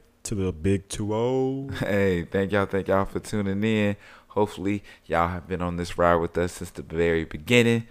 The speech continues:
Speaker 2: So this is just another episode for you. But we thank y'all so much for coming back. And if
Speaker 1: Welcome.
Speaker 2: you're new, welcome.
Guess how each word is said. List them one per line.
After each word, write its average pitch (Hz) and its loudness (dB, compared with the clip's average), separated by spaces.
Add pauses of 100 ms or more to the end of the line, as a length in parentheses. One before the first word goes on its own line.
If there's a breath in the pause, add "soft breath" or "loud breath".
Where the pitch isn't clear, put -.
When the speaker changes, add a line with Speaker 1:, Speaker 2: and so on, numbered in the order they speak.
(200 soft breath)
Speaker 2:
So - -6
this 87 -2
is 78 -8
just 82 -4
another 80 -2
episode 80 0
for 82 2
you. 76 0
But 71 -4
we 76 -8
thank 87 -2
y'all 87 4
so - -12
much 87 -6
for 82 -8
coming 87 -6
back. 98 4 (260 loud breath)
And 80 -6
if 85 0
Speaker 1:
Welcome. 82 -6
Speaker 2:
you're 87 -2
new, 92 2 (340 soft breath)
welcome. 80 2